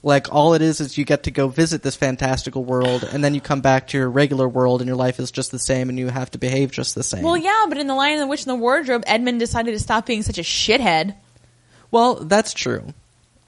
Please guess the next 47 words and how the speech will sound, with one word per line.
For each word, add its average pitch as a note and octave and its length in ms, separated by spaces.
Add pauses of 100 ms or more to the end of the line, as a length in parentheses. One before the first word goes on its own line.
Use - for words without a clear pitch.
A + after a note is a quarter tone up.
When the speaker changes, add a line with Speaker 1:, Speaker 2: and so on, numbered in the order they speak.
(120)
Speaker 1:
But D#3 300
Speaker 2:
And E3 80
that B3+ 200
stuck. - 520 (580)
Speaker 1:
That's F#3+ 240
true. - 320 (640)
But A3 160
I A#3 60
don't A3 100
know. C#3 120
I C#3 80
think F3 260
of, D3 480 (680)
like, F3+ 160
Alice C#3+ 340
in C3 80
Wonderland. B2 680 (120)
Like, C#3+ 180
it F3 60
didn't D#3+ 160
have B2+ 160
anything B2 300
to B2 60
do B2 140
with B2 120
her B2+ 100
life. A#2+ 340
It A#2 80
was C3+ 100
just G#3 220
a G3+ 60
Speaker 2:
Yeah. G#3 80
Speaker 1:
thing C3+ 140
that C3 100
happened, B2+ 340
and B2 80
then B2 80
she - 140
went B2 160
back, A#2+ 320
and, B2 240
and A#2+ 180
that B2 140
was A#2 160
that, C3 440
you C3+ 100
know? A#2 160